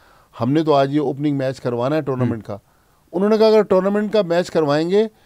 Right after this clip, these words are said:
Speaker 1: तो ये, ये, ये" जो स्क्रिप्ट था उनके पास, जो उनकी कॉल इंटरसेप्ट हुई थी,
Speaker 2: ओह।
Speaker 1: जिसमें उनके पास जो ब्रिटेन की क्राइम एजेंसी, अ, उसने जो उनको दी थी, उन्होंने कहा, "ये, ये, अ,
Speaker 2: वाक़यात
Speaker 1: शर्जील
Speaker 2: होंगे।
Speaker 1: खान करेगा।"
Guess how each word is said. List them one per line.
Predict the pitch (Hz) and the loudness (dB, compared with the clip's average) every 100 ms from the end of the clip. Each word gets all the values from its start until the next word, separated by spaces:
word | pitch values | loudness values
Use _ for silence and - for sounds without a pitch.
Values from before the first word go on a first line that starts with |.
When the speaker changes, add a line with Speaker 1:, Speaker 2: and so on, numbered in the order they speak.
| _ _ _ | _ _ _
Speaker 1:
तो | 202 | -2
ये, | 196 135 151 214 | 0 4 6 8
ये, | 220 | 6
ये" | 220 220 226 220 - _ | 4 4 2 2 -6 _
जो | 139 175 180 | -2 -2 -2
स्क्रिप्ट | - 233 220 208 | -2 0 2 2
था | |
उनके | 196 165 | 0 0
पास, | 135 120 107 _ _ _ - | -4 -4 -6 _ _ _ -16
जो | 107 151 202 | 0 4 6
उनकी | 190 175 233 | 4 -2 -2
कॉल | 214 - 185 214 233 - | -4 0 4 4 4 -2
इंटरसेप्ट | 170 160 180 190 160 | -6 -4 -4 -4 -4
हुई | 147 135 | -4 -4
थी, | 180 220 226 - | -4 -8 -8 -12
Speaker 2:
ओह। | 104 95 85 | -10 -10 -10
Speaker 1:
जिसमें | 104 156 175 233 233 | -4 -4 0 2 4
उनके | 226 311 - 180 180 190 | 2 -4 -6 -4 -2 0
पास | 175 185 | 0 0
जो | 156 196 139 - - | 0 -2 -2 -14 -14
ब्रिटेन | 135 135 143 185 180 | -4 -2 -2 -4 -4
की | 185 | -8
क्राइम | 165 - 143 156 | -8 -4 -2 -2
एजेंसी, | 131 127 117 165 185 _ _ _ _ _ _ _ - 104 | -4 -6 -6 -10 -10 _ _ _ _ _ _ _ -8 -2
अ, | 143 135 - | -2 -2 -6
उसने | 151 233 233 | 0 2 4
जो | |
उनको | 220 185 190 | 2 2 0
दी | 151 | 0
थी, | 147 | 0
उन्होंने | 180 175 | -2 0
कहा, | 208 151 | 0 2
"ये, | 151 | 2
ये, | 196 196 202 180 | 2 4 4 2
अ, | - _ _ _ _ _ - 139 | -2 _ _ _ _ _ 0 2
Speaker 2:
वाक़यात | 139 107 101 | 2 2 2
Speaker 1:
शर्जील | 135 - | 2 2
Speaker 2:
होंगे। | 90 175 | 0 0
Speaker 1:
खान | 180 | 0
करेगा।" | 165 170 196 160 | 2 2 4 2